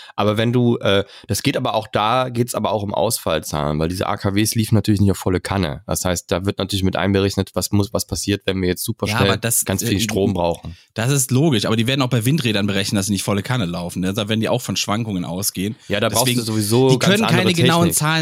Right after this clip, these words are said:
Speaker 2: sagen.
Speaker 1: Ja, ja.
Speaker 2: Das stand auch da immer wieder drin. Sie können's nicht genau sagen, deswegen geben sie immer an. So zum Beispiel das, äh, das M I T hat ja angegeben, tausenddreihundert bis dreitausendzweihundertfünfzig.
Speaker 1: Mhm.
Speaker 2: Das ist deren
Speaker 1: Ja, aber das ist ja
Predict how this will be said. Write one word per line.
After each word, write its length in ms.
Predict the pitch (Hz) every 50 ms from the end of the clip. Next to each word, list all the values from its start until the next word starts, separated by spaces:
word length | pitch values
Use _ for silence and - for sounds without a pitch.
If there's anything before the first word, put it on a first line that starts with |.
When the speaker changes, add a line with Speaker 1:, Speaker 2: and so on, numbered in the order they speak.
| 151
Speaker 2:
sagen. 320 | 131 135 135 147 156 139 117
Speaker 1:
Ja, 80 | 104
ja. 60 | 98
Speaker 2:
Das 120 | 95 87 - -
stand 240 | - 135 175 160
auch 80 | 139 131
da 80 | - 135
immer 260 | - 156 170 175 151
wieder 180 | 147 139 135 127
drin. 220 | 127 127 165 170
Sie 100 | 143 131
können's 260 | - - 160 175 -
nicht 160 | - 143 135 -
genau 220 | 135 131 127 131
sagen, 260 | 123 135 143 170 -
deswegen 320 | 151 143 - 143 139 143 139
geben 180 | 147 165 165
sie 100 | 135 135
immer 280 | 127 135 139 131 - -
an. 300 | 131 151 151 117 82 - _ _ _ -
So 160 | - 127 123
zum 140 | 110 - 123
Beispiel 240 | 123 123 - 135 120
das, 160 | 117 110 -
äh, 160 | - 113 113
das 180 | - 117 110 -
M 220 | - 127 135 135
I 80 | - 131
T 180 | 127 - 151 151
hat 100 | 156 151
ja 80 | 139
angegeben, 500 | - 139 160 151 139 143 139 139 135 131
tausenddreihundert 720 | - - 156 160 156 147 131 131 135 139 151 156 143 _ -
bis 200 | 156 151 - - - 113 127 143 165 160 - 143 147 139 135 131 - -
dreitausendzweihundertfünfzig. 920 | 127 123 123 120 113 - - 143 139 143 - - - - 90 87 - -
Speaker 1:
Mhm. 340 | - 165 160 151 143 156 208 -
Speaker 2:
Das 140 | 117 117 -
ist 140 | 127 - -
deren 80 | 117 107
Speaker 1:
Ja, 40 |
aber 80 | 113 127 127
das 40 | 120
ist 60 | -
ja 60 | 113